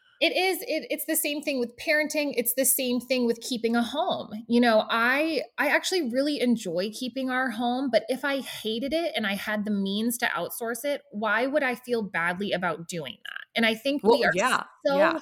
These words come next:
Speaker 1: hardwired to be like, "Oh my gosh, look at all the vacations those people take. I would, I don't take that much time away from my kids." And it's like, we have to get away from that, because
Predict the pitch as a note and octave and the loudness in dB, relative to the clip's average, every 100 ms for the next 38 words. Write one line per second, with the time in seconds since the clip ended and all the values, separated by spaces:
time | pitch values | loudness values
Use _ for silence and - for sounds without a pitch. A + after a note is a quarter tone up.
0 | - C4+ C4+ B3+ G#3 G#3+ A#3+ A3 G#3+ A3 | -4 0 0 2 2 2 2 0 -2 -2
1 | F#3 - - - _ C#4 C#4 D#3 D3+ F#3+ | -2 -2 -20 -20 _ -2 0 0 0 -2
2 | D3+ - F#3+ C4 B3+ F#3+ E3 - D4+ D#4 | -2 -4 -4 -2 0 0 -2 -4 -2 0
3 | C4 G#3+ D#3+ E3 - F3+ G#2+ - - - | 0 0 -2 -2 -6 -10 -12 -14 -12 -12
4 | - _ _ _ _ E3 G3+ C#4 D#3+ F#3+ | -16 _ _ _ _ -2 0 0 0 2
5 | B3+ B3 G#3+ F3 F3+ D#3+ E3+ - F3+ F3 | 0 -2 -4 0 0 0 -4 -2 -2 -2
6 | E3+ D#3+ E3 D#3+ D3 F3+ F#3+ E3 F3+ F#3+ | -4 -6 -8 -6 -6 -6 -6 -4 -4 -4
7 | G3+ A3+ D4 D4 F4+ G4 F4 G#3+ G#3 E3+ | -4 -2 -2 0 -2 -2 -2 2 2 2
8 | F3 F3+ F#3+ E3 D3 A2+ - A3+ A3 G#3+ | 0 0 0 -2 0 -2 -2 -6 0 4
9 | G#3+ G3 | 4 2